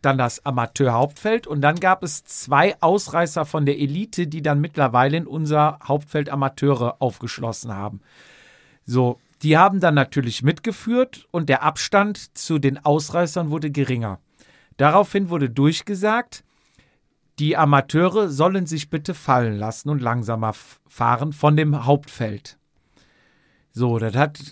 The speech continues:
natürlich die ersten Runden jeder irgendwie halbwegs überhört, weil Puls hundertachtzig und du hörst eh kaum was und irgendwann ging das halt so durchs Feld. "Habt ihr verstanden?" "Ja, wir sollen langsamer fahren", hin und her. Dann hieß es, irgendwann kam dann, "Pass auf, Leute, wenn ihr euch jetzt nicht fallen lasst,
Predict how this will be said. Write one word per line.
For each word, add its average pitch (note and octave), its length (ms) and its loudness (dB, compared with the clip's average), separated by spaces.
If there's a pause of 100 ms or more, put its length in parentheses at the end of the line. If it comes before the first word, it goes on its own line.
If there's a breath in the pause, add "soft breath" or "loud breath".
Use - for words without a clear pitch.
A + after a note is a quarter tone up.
(140)
natürlich D3 460 -2
die D3 100 0
ersten D3 260 2
Runden C#3+ 340 0
jeder C#3 260 0
irgendwie C#3+ 400 0
halbwegs C#3+ 400 -2
überhört, C#3 720 4
weil C#3+ 400 4
Puls D3+ 380 0
hundertachtzig D#3+ 880 0
und D#3+ 100 -4
du C#3 100 4
hörst C3+ 260 2
eh D#3+ 120 -6
kaum G3 280 -2
was G3 200 0
und D3+ 140 -6
irgendwann D#3+ 420 2
ging E3+ 140 -2
das D3+ 180 2
halt C#3+ 160 2
so D3+ 100 -8
durchs B2 240 -6
Feld. E3+ 240 -2
"Habt D3+ 180 -4
ihr D3+ 80 -8
verstanden?" D3 500 -4
"Ja, C#3 240 2
wir C#3+ 80 -2
sollen A#2+ 200 -2
langsamer E3 440 -4
fahren", D3+ 240 -2
hin C#3+ 140 0
und C3+ 200 -6
her. G2 160 -8 (420 loud breath)
Dann B2+ 120 -2
hieß F#3 180 2
es, B2 100 -8
irgendwann F#3 500 4
kam F3 240 4
dann, F3 200 -4
"Pass D3+ 160 2
auf, E3 220 0
Leute, F3+ 320 0
wenn D3 140 0
ihr E3 120 -4
euch D#3 140 -2
jetzt D3+ 180 -4
nicht C#3+ 160 -6
fallen D3+ 320 0
lasst, D3+ 440 -4